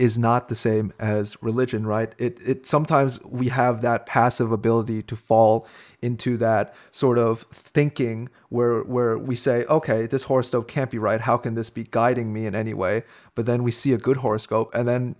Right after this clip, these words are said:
I can't speak for you guys, but there's that passive feeling like, "Oh, okay, good. I'm glad that horoscope said something good," even though we sort of sworn it off in the first place, right? And I, I think it's also interesting how, um, there's a lot of people who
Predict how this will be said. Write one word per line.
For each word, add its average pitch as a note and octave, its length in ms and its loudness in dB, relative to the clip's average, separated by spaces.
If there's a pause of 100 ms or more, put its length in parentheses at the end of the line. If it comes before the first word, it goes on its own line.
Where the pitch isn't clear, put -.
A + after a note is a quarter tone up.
(180)
I B2+ 80 4
can't C3 240 2
speak - 240 -4
for C3 80 -4
you C#3+ 100 0
guys, C3+ 220 0
but B2+ 140 -4
there's B2+ 160 0
that B2 180 2
passive C3 380 0
feeling B2+ 280 -2
like, A2 220 -4
"Oh, C3 160 4
okay, C3 200 -2
good. C3 360 0
I'm A#2+ 160 -4
glad B2 300 0
that A2+ 140 -2
horoscope A2 480 -2
said G2+ 200 -4
something G#2+ 240 -6
good," G#2 220 -4 (300)
even C#3 160 4
though C#3 100 10
we B2 80 2
sort C3 180 2
of A#2 80 0
sworn A#2+ 320 0
it A2 80 -2
off G#2+ 220 2
in G#2 40 -8
the G#2 60 -6
first B2+ 260 0
place, G2 300 -4
right? G#2+ 240 0 (360)
And B2+ 260 2
I, C#3 180 8
I D#3 40 10
think A#3+ 180 6
it's D#3 100 4
also D3 300 8
interesting B2+ 540 0
how, A2+ 460 2
um, A#2 240 2
there's A#2 160 0
a A#2+ 40 0
lot A#2 240 4
of A2+ 200 2
people A#2 280 -4
who A2+ 280 -2